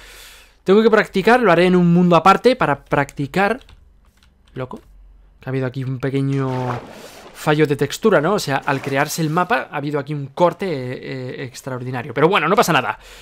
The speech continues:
Vamos a ir rápido hasta esa zona, a ver qué, qué hay por aquí. Y de momento... Te decía yo, digo, de momento no tengo hambre y es raro porque en difícil te suele dar hambre muy rápido, ¿eh?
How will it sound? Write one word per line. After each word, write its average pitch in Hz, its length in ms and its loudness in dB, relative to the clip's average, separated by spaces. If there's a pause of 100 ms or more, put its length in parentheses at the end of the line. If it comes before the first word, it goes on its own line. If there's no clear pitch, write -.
(300)
Vamos 165 220 2
a 160 60 4
ir 151 100 2
rápido 240 400 4
hasta 160 280 2
esa 147 200 -4
zona, 247 340 0
a 151 60 -4
ver 143 180 -6
qué, 127 480 -8 (100)
qué 156 100 -4
hay 131 100 -2
por 131 120 -4
aquí. 214 300 -2 (320)
Y 170 80 2
de 165 80 4
momento... 196 460 2 (2000)
Te 147 80 -8
decía 165 180 -6
yo, 175 140 -2
digo, 139 240 -6
de 120 100 -4
momento 180 320 -2
no 254 100 -2
tengo 220 220 -2
hambre 240 240 0
y 220 160 -2
es 185 80 -4
raro 180 300 2
porque 135 480 -6
en 135 80 -6
difícil 156 480 -4 (400)
te 147 80 -6
suele 160 180 2
dar 196 200 0
hambre 190 280 0
muy 185 220 0
rápido, 143 400 -4
¿eh? 254 80 -12